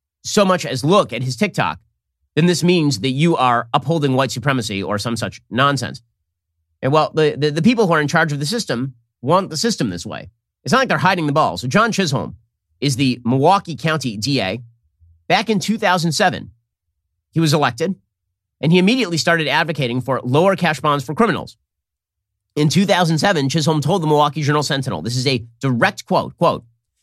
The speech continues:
"Is there going to be an individual I divert or put into a treatment program who's going to go out and kill somebody?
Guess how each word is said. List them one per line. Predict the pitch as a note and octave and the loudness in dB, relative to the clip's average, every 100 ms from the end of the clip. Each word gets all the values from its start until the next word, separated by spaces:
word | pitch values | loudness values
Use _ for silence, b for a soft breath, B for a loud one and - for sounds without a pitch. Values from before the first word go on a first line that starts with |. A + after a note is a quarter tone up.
| _ _ _ | _ _ _
"Is | A3 A#3+ | 0 2
there | C#4 | 2
going | G3+ F3 D#3+ | 2 2 2
to | |
be | C3 D#3 | 0 0
an | |
individual | A#2+ D3 D3 C#3+ D#3 | 0 0 -2 0 -2
I | - C3+ | 0 0
divert | C#3+ B2 C#3+ - | 2 2 -2 -4
or | A2+ A2+ | -6 -2
put | E3 | -2
into | D3+ C3+ | -2 -2
a | B2+ | -2
treatment | D3 D3+ F3 | -2 -2 0
program | E3+ E3+ F#3 | 0 2 2
who's | D#3 A#2 | 0 0
going | C3+ | -2
to | G2+ | 0
go | B2 | 2
out | C#3+ | 2
and | G#2 | 0
kill | A2+ A#2 | -8 -4
somebody? | D3+ D#3+ F#3 | 0 -2 -2